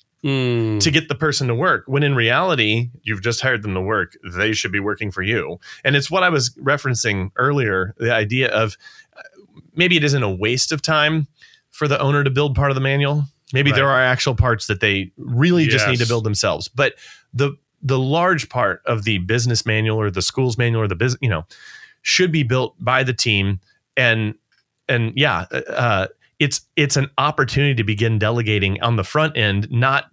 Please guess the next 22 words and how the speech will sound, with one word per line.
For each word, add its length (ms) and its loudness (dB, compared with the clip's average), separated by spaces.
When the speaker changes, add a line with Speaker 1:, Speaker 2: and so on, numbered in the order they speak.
Speaker 2:
building 280 2
the 60 0
manual 320 0
and 220 0
then 160 2
delegating 540 0
later. 280 0
Speaker 1:
Yes. 460 0
And 100 -2
Speaker 2:
So, 140 4
Speaker 1:
then, 80 2
like, 260 0
Speaker 2:
yeah. 80 0
Speaker 1:
hiring 540 2
to 160 -2
a 60 0
task 460 0
you're 120 0
ready 260 0
to 140 -2
delegate. 560 0
Speaker 2:
Yeah. 160 -4